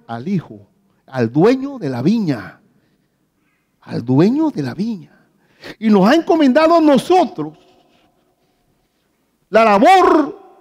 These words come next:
de trabajar en la viña del Señor, pero también va a ocurrir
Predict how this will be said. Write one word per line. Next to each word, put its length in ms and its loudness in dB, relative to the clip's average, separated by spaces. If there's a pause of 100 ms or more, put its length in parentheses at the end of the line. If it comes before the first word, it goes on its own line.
(200)
de 120 2
trabajar 580 0
en 140 -2
la 100 -4
viña 300 -2
del 200 0
Señor, 520 -4 (920)
pero 200 -2
también 400 -2
va 60 0
a 60 0
ocurrir 800 -2